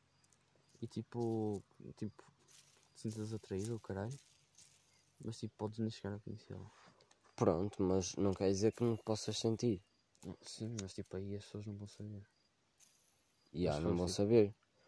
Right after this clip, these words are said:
Speaker 2: Mas, tipo, o
Speaker 1: Mas
Speaker 2: que
Speaker 1: pode
Speaker 2: não
Speaker 1: ser.
Speaker 2: interessa se sabem ou não. O que está em questão é se há ou não.
Speaker 1: Se há o quê ou não.
Speaker 2: Se pessoas cem por cento hétero.
Speaker 1: Não sei.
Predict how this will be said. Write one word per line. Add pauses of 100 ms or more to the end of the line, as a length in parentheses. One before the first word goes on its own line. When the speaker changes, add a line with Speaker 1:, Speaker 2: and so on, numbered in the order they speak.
(200)
Speaker 2:
Mas,
tipo,
o
Speaker 1:
Mas
Speaker 2:
que
Speaker 1:
pode
Speaker 2:
não
Speaker 1:
ser.
Speaker 2:
interessa
se
sabem
ou
não.
O (300)
que
está
em
questão (320)
é
se
há
ou
não. (420)
Speaker 1:
Se
há
o
quê
ou
não.
Speaker 2:
Se
pessoas
cem
por
cento
hétero. (1400)
Speaker 1:
Não
sei.